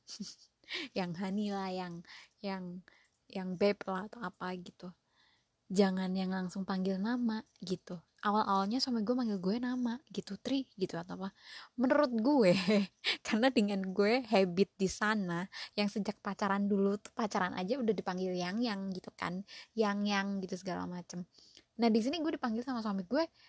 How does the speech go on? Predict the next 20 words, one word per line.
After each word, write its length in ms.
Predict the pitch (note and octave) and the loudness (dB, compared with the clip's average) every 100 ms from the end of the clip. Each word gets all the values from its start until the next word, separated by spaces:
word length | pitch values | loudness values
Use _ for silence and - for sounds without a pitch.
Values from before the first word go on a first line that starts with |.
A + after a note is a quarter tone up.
| _ | _
langsung 320 | G3+ F#3 F#3 F3+ | -4 -2 -2 0
nama, 240 | A3 B3+ | 2 2
Bo. 240 | G#3+ G#3+ - | 4 0 0
Jadi 180 | F3+ G#3+ - | 2 2 4
kayak 140 | D4 | 0
berasa 240 | G3 E3+ G3 | 0 0 -2
dipanggil 320 | F3 E3+ E3+ | -2 -2 -2
sama 160 | F3 | -2
temen. 480 | F3 B3+ D4 C#4 C#4 C4 | -2 -2 0 2 0 -4
Kayak 320 | - A3 G3+ _ - - - - | 0 2 2 _ -20 -20 -20 -12
gue 220 | F#3+ C4 | 2 4
ngerasanya, 720 | D#4+ C#4 A#3 G#3+ G3 G#3 C#4+ D4+ _ _ _ _ _ _ _ _ _ _ _ _ _ _ _ - | 6 2 0 -2 -4 0 0 -2 _ _ _ _ _ _ _ _ _ _ _ _ _ _ _ -2
kok 160 | D4 | -2
kayak 240 | - C4 A3 | 0 -2 0
gue 160 | G#3 | 0
tuh 140 | B3+ F#4 | 0 4
nggak 160 | B3+ | 4
spesial 560 | A#3+ D#4 E4+ - C#4+ C4+ A3+ | 4 0 -2 0 2 4 4
gitu 320 | B3 - C#4 | 2 4 6
loh. 240 | G#3 F#3 | 6 4